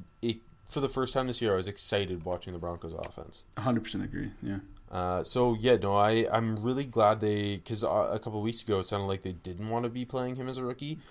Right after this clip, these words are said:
Speaker 1: I'm s-,
Speaker 2: Yeah.
Speaker 1: I'm, I'm very glad they, uh, changed their mind there because, I'm,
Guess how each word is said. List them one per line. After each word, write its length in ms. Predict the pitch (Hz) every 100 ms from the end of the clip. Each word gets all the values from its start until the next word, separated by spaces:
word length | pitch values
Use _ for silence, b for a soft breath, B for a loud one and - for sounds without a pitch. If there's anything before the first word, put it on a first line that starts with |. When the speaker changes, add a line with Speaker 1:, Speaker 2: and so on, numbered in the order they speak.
| B B
Speaker 1:
I'm 60 | 107
s-, 260 | - - -
Speaker 2:
Yeah. 80 |
Speaker 1:
I'm, 160 | 123 110
I'm 160 | 107 110
very 280 | 117 127 120
glad 400 | 117 110 107 113
they, 240 | 104 104
uh, 420 | 104 104 90 85
changed 300 | 85 - 117
their 80 | 113
mind 240 | 98 107 110
there 100 | 92
because, 400 | 98 - 107 - B B B B B
I'm, 300 | 110 110 104